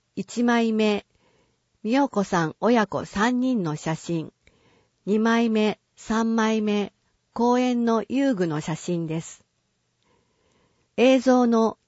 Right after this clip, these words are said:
二次元コードがあります。こちらもチェッ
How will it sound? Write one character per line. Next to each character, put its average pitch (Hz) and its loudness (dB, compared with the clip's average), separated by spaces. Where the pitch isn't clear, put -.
二 196 -4
次 220 -4
元 269 0
コ 262 2
ー 247 2
ド 170 0
が 151 -2
あ 151 0
り 151 -6
ま 151 -6
す。 - -20
こ 214 -2
ち 262 -2
ら 269 4
も 262 2
チ - -2
ェ 254 0
ッ - -10